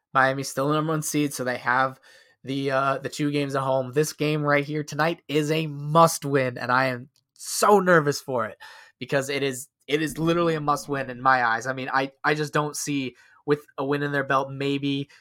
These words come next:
they could come back and, and win in Philly, but the way that they played in Philly the first two games, if they're gonna shoot like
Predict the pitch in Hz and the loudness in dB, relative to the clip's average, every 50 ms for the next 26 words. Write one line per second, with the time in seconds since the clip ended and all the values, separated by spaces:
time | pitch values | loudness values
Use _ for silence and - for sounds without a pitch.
0 | _ _ _ - 143 139 - 139 - - 143 143 135 139 139 135 139 139 - 131 | _ _ _ -6 -6 -4 -4 -6 -6 -2 -4 -2 2 4 4 4 4 2 0 -8
1 | 131 135 135 135 135 135 135 131 131 127 - - 139 135 139 135 135 123 - 127 | -8 -8 -10 -10 -8 -6 -8 -8 -8 -10 -6 -4 -2 -2 -2 -2 -4 -2 -2 -4
2 | - - 123 123 131 131 131 127 127 - 135 131 123 - 139 135 131 127 127 123 | -2 -2 0 2 2 0 2 0 -2 -2 -2 -4 -2 0 0 2 2 2 -2 -2
3 | 110 131 135 131 123 127 - - 139 135 - - 143 135 131 131 135 131 120 120 | -2 0 0 0 0 -2 0 2 2 2 2 0 -4 -2 0 0 -2 -2 -4 -8
4 | 120 123 131 127 131 120 117 110 - - 135 123 120 135 123 120 | -6 -4 -4 -4 -4 -6 -8 -8 -6 -6 -6 -4 0 0 0 0